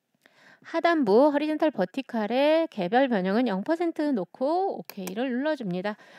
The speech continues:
프리뷰가 있기 때문에 여러분이 미리 확인 가능하실 거고요. 이펙트가 적용된 오브젝트는요. 자, 컨트롤 Y 했을 때 보시면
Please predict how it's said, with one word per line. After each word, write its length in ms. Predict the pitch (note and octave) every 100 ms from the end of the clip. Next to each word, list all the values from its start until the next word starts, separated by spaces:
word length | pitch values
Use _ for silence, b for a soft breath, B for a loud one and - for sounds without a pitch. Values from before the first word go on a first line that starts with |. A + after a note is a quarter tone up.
| B _
프리뷰가 640 | G#4 G#4 G#4 A#3 A#3+ F4+
있기 200 | D4 G#3+
때문에 380 | C#4+ B3 A#3+ C4
여러분이 340 | G3 G3 G3 F#3
미리 220 | F3+ G3
확인 360 | B3 D4+ E4
가능하실 580 | D4 F#3 F#3 A3+ D4 D#4+
거고요. 640 | - F#3+ F3+ F#3 C#4 E4+ F#4 B B B B
이펙트가 580 | C#4 - G4+ - D#4 D#4
적용된 480 | A#3 G3+ G3 G#3
오브젝트는요. 840 | G3 F3+ G3 F#3 F#3+ F3+ G3 C#4+ E4 _ B B B
자, 100 | B -
컨트롤 400 | - D#4+ F4+ F4
Y 420 | F4 F#3 E3+ A3 D#4
했을 240 | F4 D4
때 140 | B3+
보시면 600 | G3+ F#3 - G3+ C#4 D#4